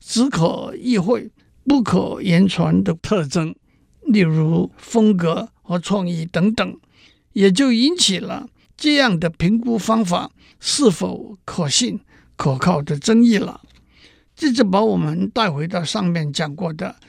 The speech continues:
麻省理工学院的佩雷尔曼博士，带领了几位学生编写了可以按照关键字撰写一篇短文的电脑系统的故事。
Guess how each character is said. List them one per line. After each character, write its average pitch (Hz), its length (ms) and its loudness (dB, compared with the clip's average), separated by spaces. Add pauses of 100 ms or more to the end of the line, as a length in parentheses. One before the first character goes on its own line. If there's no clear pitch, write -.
(160)
麻 185 220 0
省 208 260 0
理 170 140 -2
工 196 200 0
学 170 220 -4
院 202 280 -2
的 196 260 -6 (420)
佩 220 240 4
雷 175 260 2
尔 196 260 -4
曼 175 320 -4
博 170 220 -8
士， 190 160 -2 (560)
带 269 220 0
领 180 260 0
了 180 200 -2
几 156 240 -8
位 170 220 -2
学 165 240 -4
生 226 280 0 (460)
编 294 220 4
写 208 220 -2
了 180 280 -12 (340)
可 233 220 4
以 233 220 -2
按 233 280 0
照 175 220 -4
关 262 320 0
键 226 320 0
字 208 360 -6 (320)
撰 277 220 0
写 175 240 -4
一 196 220 -2
篇 185 280 2
短 180 280 -6
文 156 200 -2
的 165 140 -2 (180)
电 247 220 0
脑 175 180 -6
系 269 300 -4
统 175 320 -6
的 151 140 -14
故 247 240 -6
事。 - 240 -2